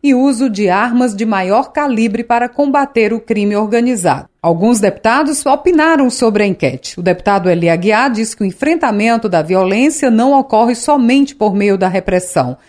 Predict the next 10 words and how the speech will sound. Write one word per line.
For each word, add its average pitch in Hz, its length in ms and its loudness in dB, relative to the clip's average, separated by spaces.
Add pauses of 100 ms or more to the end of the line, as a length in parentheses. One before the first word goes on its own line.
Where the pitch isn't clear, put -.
A 185 80 0
deputada 185 480 0
Fernanda 170 420 0
Pessoa 262 720 0
disse 208 440 -2
que - 140 -4
a 190 80 2
diminuição 247 840 0
da 170 120 0
violência 254 680 0